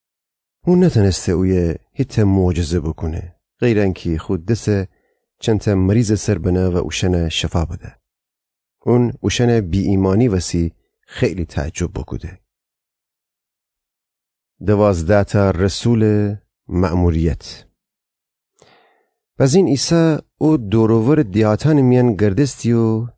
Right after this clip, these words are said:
تعلیم دهی. اون او دوازده تا رسول خو ورجه دوخده و اوشن دوتا دوتا اوسه کده و اوشن قوت و اجازه فده که بتنید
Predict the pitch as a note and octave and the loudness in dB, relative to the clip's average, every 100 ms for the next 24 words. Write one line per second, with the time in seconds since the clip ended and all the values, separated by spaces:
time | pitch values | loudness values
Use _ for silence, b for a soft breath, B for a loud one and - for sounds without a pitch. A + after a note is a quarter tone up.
0 | - - E2+ E2+ D#2+ D2 C2 A#1 - _ | -12 -4 0 0 -2 -4 -8 -10 -16 _
1 | _ _ _ _ _ _ G#2+ A2 G#2 B | _ _ _ _ _ _ 0 2 0 B
2 | B B B2+ G2+ G#2 G2+ F#2 G#2 - G2+ | B B -4 0 2 2 2 2 2 0
3 | F2+ G2 - C#3 B2+ B2 A#2+ b b b | 0 -2 0 0 2 0 -2 b b b
4 | - A#2 G#2+ F2 A2+ G#2 F#2+ F2+ C#3+ C3 | -4 0 0 0 0 0 -2 -2 0 0
5 | C#3 B2 B2 - G2+ C#3+ C#3 C3+ B2 b | 0 0 0 0 -2 0 2 0 -2 b
6 | b - A2 - A2 A2 G#2 D#3 D#3 - | b -4 -2 0 0 0 -2 0 0 -2
7 | A2+ G2+ D#3+ D3+ C3 B2 B2 A#2 B2 F2+ | -4 0 0 0 0 2 2 2 0 -2
8 | - A#2 A2+ G#2+ b b - E2+ F2 D#2 | -2 0 0 -2 b b -8 -2 -2 0
9 | A2+ - A2+ - F2+ D#2+ E2+ F2+ D3 B2+ | -2 2 0 0 -2 0 0 2 0 0
10 | A2 A#2 - G#2+ A2 A2 G#2+ G#2 | 0 0 0 -2 0 2 2 2